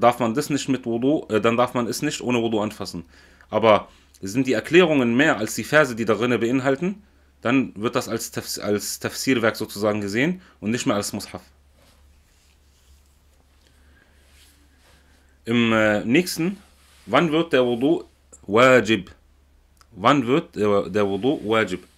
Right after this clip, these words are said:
Und zwar in einer einzigen Angelegenheit, zum Umkreisen der Kaaba. Zum Umkreisen der Kaaba während der Pilgerfahrt, also At-Tawaf. Hier sagen sie,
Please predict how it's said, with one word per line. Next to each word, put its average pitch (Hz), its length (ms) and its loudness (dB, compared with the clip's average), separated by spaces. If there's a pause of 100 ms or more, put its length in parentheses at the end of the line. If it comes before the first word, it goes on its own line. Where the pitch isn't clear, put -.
(400)
Und 110 140 -10
zwar 147 200 0
in 139 80 0
einer 160 260 4
einzigen 151 360 0
Angelegenheit, 147 840 -2
zum 120 180 -4
Umkreisen 127 600 0
der 107 100 0
Kaaba. 95 460 -2 (720)
Zum 117 200 -4
Umkreisen 131 440 4
der 110 120 0
Kaaba 143 320 4
während 135 280 2
der 120 80 2
Pilgerfahrt, 113 600 0 (400)
also 98 240 -2
At-Tawaf. 110 640 4 (1300)
Hier 151 140 0
sagen 135 240 8
sie, 190 300 -2